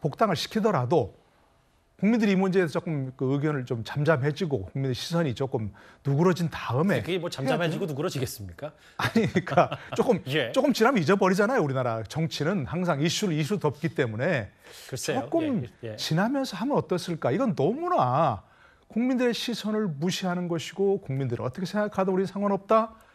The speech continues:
Speaker 1: 이렇게 해버리는 것이어서 참으로 어이가 없다. 아무리 정치를 이렇게, 어, 뭐 자신들의 이익을 위해서 하더라도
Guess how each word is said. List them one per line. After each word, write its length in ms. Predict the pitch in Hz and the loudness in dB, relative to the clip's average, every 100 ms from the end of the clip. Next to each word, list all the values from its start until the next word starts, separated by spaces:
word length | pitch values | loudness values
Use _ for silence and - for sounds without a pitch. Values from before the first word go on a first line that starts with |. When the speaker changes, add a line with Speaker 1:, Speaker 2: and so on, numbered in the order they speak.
| _ - - - - - | _ -20 -20 -20 -16 0
Speaker 1:
이렇게 400 | 190 226 233 214 | 4 4 2 2
해버리는 340 | 208 196 190 | 2 2 2
것이어서 760 | 180 151 127 131 - 208 120 98 - _ _ _ _ | 2 0 0 -2 0 0 0 -2 -14 _ _ _ _
참으로 420 | - 208 202 196 120 | -12 -4 0 0 0
어이가 220 | 135 151 | -2 -2
없다. 340 | 127 - 110 104 | -4 -4 -6 -2
아무리 300 | 156 269 226 | 0 0 0
정치를 880 | 139 147 143 - - 156 165 160 135 | -4 -6 -6 -6 -2 0 0 0 -2
이렇게, 560 | 151 - - 160 143 - - - _ _ - | -4 -4 -4 -2 -2 -6 -20 -20 _ _ -10
어, 140 | 143 | -6
뭐 260 | 131 139 131 120 | -2 0 0 -4
자신들의 460 | - 120 160 165 | -6 0 2 2
이익을 400 | 135 147 175 190 | 2 2 2 2
위해서 200 | 156 131 135 | 2 0 -2
하더라도 720 | 156 170 107 127 175 110 | -2 -2 0 0 0 0